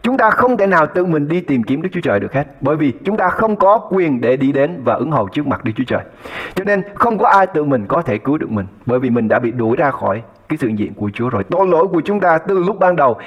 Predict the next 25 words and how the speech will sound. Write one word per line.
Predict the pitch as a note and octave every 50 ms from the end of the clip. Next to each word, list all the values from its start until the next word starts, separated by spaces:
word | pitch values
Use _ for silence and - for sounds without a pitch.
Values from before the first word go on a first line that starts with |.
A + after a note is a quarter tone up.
| - C#3
đã | C#3+ C3+ C3 C#3+
khiến | D3 - F#3 F#3 G#3+ A3+
cho | F#3 D3+
chúng | - E3+ F3+
ta | E3+ D#3 D3+ D3+ - -
xa | - F#3+ F3 E3+
cách | - F#3+ F#3+ F#3+
Đức | E3 D#3+
Chúa | - E3
Trời, | D#3 - D#2 - - - - -
và | - A#2 A#2+
bây | B2 C3+
giờ | C3+ B2 G#2+ G2
chúng | - C#3+
ta | C#3+ B2+ A#2+
không | - - - F3 E3+ D#3
có | C#3+ C#3+ D3 E3+ F3+ -
cái | E3 D#3
khả | - G#2
năng | A#2 A#2+ A2+ A2+ A2 - - -
để | G2+ G2+
đến | G#2 G#2+ G#2+ B2
với | B2+ B2 A#2+
Chúa | - A#2 A#2
nữa. | A#2+ A2+ -